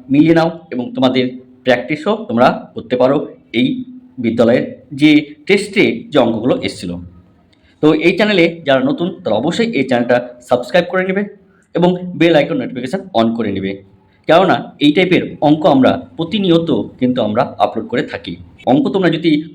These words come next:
করতে পারো, তাহলে অবশ্যই কিন্তু তোমরা মাধ্যমিকে কিন্তু একটা ভালো স্কোর করবে। তাই দেরি না করে শুরু করা যাক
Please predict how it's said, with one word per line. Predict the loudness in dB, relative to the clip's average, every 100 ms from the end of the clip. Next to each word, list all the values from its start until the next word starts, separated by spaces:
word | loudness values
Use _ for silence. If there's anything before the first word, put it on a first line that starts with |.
| -6
করতে | -2 2
পারো, | 2 0 -4 -4
তাহলে | 0 0
অবশ্যই | -2 -4 -6
কিন্তু | -6 -6
তোমরা | -8 -4 -4 -4 -16 -20 -4
মাধ্যমিকে | -2 -2 -4 -6 -8 -14 -8
কিন্তু | -4 -4
একটা | -4
ভালো | -4 -2 -4 -8 -14
স্কোর | -12 -14
করবে। | -12 -14 -14 -20 -20 _ _ _ _ -2
তাই | 0
দেরি | 2 2
না | 2
করে | 0 -2 -6 -8
শুরু | -6
করা | 0 0
যাক | 0